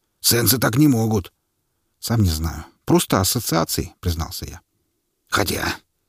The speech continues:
Чего это я? Ты единственный из моих знакомых принял пульсар. Видел этого святошу в Холмогорах. Почему он крадется за нами?» «Да потому что этот хрен не апостол. Те муры, которых ты слил,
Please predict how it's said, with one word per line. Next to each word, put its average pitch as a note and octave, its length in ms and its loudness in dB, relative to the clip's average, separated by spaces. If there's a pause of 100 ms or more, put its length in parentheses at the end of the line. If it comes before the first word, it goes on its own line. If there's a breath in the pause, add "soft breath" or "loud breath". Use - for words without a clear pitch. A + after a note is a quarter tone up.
(100)
Чего G#2+ 400 2
это - 180 -4
я? - 180 -4 (500)
Ты D#3+ 100 4
единственный C#3 680 4
из F#2+ 140 0
моих A2 180 2
знакомых G#2 520 0
принял E2 360 0
пульсар. - 420 -4 (760)
Видел G#2 400 2
этого F#2 200 0
святошу F#2 500 -2
в - 20 -16
Холмогорах. F2 720 -4 (760)
Почему E3 280 4
он C3 100 2
крадется A2+ 440 0
за E2 140 -4
нами?» - 300 -8 (840)
«Да - 80 -2
потому D#3+ 300 2
что - 120 -2
этот C#3+ 220 -2
хрен F3 300 2
не C3+ 100 2
апостол. - 680 -2 (460)
Те - 120 0
муры, B2 280 2
которых - 340 -8
ты G2 100 -4
слил, G#2+ 360 0